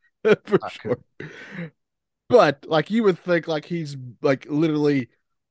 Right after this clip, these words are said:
Speaker 1: going to these people's homes and beating their mom in front of them, the way they act, you know, that type of thing. <laughs>
Speaker 2: That's horrible. I
Speaker 1: Yeah.
Speaker 2: And he's got a decent personality. Like, he had a decent personality when he was a player.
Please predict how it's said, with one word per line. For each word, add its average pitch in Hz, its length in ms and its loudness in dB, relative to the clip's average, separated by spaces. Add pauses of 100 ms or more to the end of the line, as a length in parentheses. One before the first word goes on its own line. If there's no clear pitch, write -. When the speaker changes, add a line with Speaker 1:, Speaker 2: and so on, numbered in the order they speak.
(360)
Speaker 1:
going 151 300 -2
to 151 80 -10
these 139 160 -4
people's 131 340 -6
homes 131 480 -4
and 117 340 -10
beating 127 460 -2
their 113 180 -4
mom 117 640 -4
in 110 80 -8
front 110 260 -6
of 95 120 -10
them, 104 260 -8 (380)
the 123 60 0
way 131 160 6
they 117 180 0
act, 110 380 -6 (120)
you 135 140 2
know, 120 160 4
that 120 160 0
type 113 240 -4
of 110 100 -12
thing. 101 320 -8 (140)
<laughs> 147 100 -8 (3500)
Speaker 2:
That's 107 220 -10
horrible. 110 600 -6 (440)
I - 60 -14 (120)
Speaker 1:
Yeah. 123 180 -8 (1200)
Speaker 2:
And 147 100 -2
he's 277 140 2
got 269 160 4
a 151 60 6
decent 113 380 -2
personality. 107 680 -2
Like, 107 160 -6
he 160 100 -4
had 170 120 -2
a 107 60 -4
decent 90 360 -10
personality 95 540 -6
when 90 140 -6
he 90 80 -4
was 85 140 -8
a 78 40 -12
player. 92 520 -6